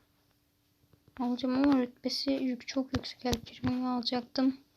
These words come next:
Onun yerine, hmm, şey alayım. Frank. Frank. Frank alayım. Nerede? Hah. Buradaymış. Bi-, bilelim maçımızı. Oy. Bunda iki üç maçta tamamlarım diye düşünüyorum.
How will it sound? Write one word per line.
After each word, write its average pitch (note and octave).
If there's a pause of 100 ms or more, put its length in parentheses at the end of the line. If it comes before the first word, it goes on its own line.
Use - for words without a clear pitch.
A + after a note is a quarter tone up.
(640)
Onun C4+
yerine, C4 (840)
hmm, B3
şey B3
alayım. A3 (140)
Frank. A#3 (1300)
Frank. -
Frank B3 (380)
alayım. B3 (300)
Nerede? B3
Hah. B3 (1080)
Buradaymış. A#3 (1120)
Bi-, B3+
bilelim B3
maçımızı. A3 (1400)
Oy. D#4 (1080)
Bunda C4+
iki C4
üç C#4+
maçta C4
tamamlarım C4
diye A#3
düşünüyorum. B3